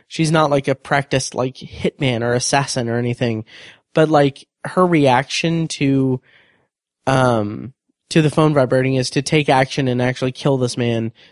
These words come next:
because she's so compelled, like, she's so propelled by her, uh, by her need to keep her secret, secret, essentially. Um, and then the moment where you hear the kid and she sees the kid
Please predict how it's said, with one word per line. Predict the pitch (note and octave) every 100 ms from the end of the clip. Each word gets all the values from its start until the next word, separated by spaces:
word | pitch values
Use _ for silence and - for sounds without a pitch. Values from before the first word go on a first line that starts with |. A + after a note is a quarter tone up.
| _ -
because | D#3+ E3 - F3+ E3
she's | - C#3+
so | - D3 D3 C#3+ C3 _ _ _ _ _
compelled, | - D#3+ D#3+ D3 C3+
like, | D3
she's | - D#3+
so | E3+ D3+
propelled | - C#3+ D#3+ D3+ C#3+
by | C3+ C3+ C#3
her, | C3 C#3 B2+ B2 - - - _ -
uh, | B2+ B2 A#2+ A#2 - - - - A#3
by | D3 D3+
her | D#3 C#3+
need | C#3+ D3 C#3+ B2+ B2
to | -
keep | - D#3 C#3
her | C3
secret, | - D3 - B2 A2 _ -
secret, | - C#3+ C3+ A2+ -
essentially. | A#2+ A#2+ B2 A#2+ A#2 C#3 C#3 - - - - -
Um, | D3 D3 C#3+ C3+ B2+ A#2 - _ _ _ _ -
and | E3 F3+
then | F3 D#3+
the |
moment | C#3+ D3 E3 F3+ D#3+
where | D3 D3 D3 C#3+ D3
you | C#3+ D3 C#3+ C3+ C3
hear | - - D#3+ D#3+
the | D#3+
kid | - D#3+ D3+ D3 C#3+
and | B2 C3 C3
she | -
sees | C3+ - C#3 C3+
the | C#3+
kid | - D3 C3+ C3